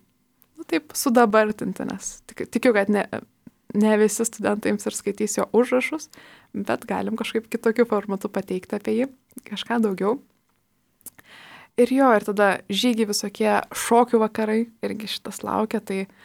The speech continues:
jeigu tik tais pavyks, planuojam šiais metais daugiau tokių susibūrimo renginių, tai apie tai viską galima žiūrėti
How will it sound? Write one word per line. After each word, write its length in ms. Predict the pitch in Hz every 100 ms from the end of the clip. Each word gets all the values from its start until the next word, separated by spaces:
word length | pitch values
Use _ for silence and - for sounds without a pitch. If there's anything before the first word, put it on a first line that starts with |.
| - - -
jeigu 380 | - 208 214 208
tik 240 | 202 202 -
tais 300 | 208 202 208 -
pavyks, 580 | 196 190 254 269 - - _ _ -
planuojam 460 | 208 196 214 208 202
šiais 160 | 202
metais 360 | 202 208 202 196
daugiau 260 | 190 214
tokių 240 | 208 202 226
susibūrimo 600 | 220 - 190 202 220 190
renginių, 460 | 190 185 190 190 269 - _ - _ -
tai 120 | 202
apie 200 | 196 202
tai 100 | 208
viską 260 | 226 - 190
galima 400 | 202 208 190 185
žiūrėti 480 | 190 190 202 185